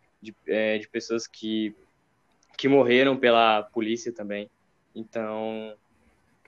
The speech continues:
ca-, esse clipe é incrível também. É, fazer uma ana-, é, eu já vi diversas análises sobre esse clipe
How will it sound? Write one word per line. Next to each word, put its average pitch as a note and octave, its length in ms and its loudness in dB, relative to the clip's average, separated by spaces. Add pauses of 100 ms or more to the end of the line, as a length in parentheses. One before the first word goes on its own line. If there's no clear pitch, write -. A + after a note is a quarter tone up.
(100)
ca-, - 200 -4
esse B2+ 300 4
clipe D3 360 4
é D#3 100 6
incrível C3+ 680 4
também. A2 340 -6 (500)
É, A2 340 -2
fazer A2+ 260 2
uma C3 160 2
ana-, C3 240 4
é, A2+ 500 2 (340)
eu A2+ 80 -8
já A#2+ 120 0
vi A#2 140 -2
diversas B2 440 0
análises A#2 380 2
sobre A2 160 -10
esse - 160 -20
clipe G#2 280 -12